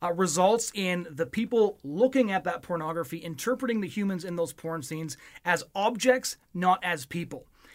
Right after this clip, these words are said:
And the reason that I make the case that porn is inherently harmful to society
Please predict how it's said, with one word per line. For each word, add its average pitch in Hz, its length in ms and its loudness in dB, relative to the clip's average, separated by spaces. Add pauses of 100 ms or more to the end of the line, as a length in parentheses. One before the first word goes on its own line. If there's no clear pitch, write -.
(160)
And 170 140 2
the 170 60 0
reason 214 360 2
that 196 100 4
I 185 100 6
make 180 180 0
the - 80 -10
case 180 300 -2
that 170 120 -10
porn 180 360 -2
is 160 260 -6
inherently 196 600 -4
harmful 196 340 -2
to - 100 -10
society 160 640 -2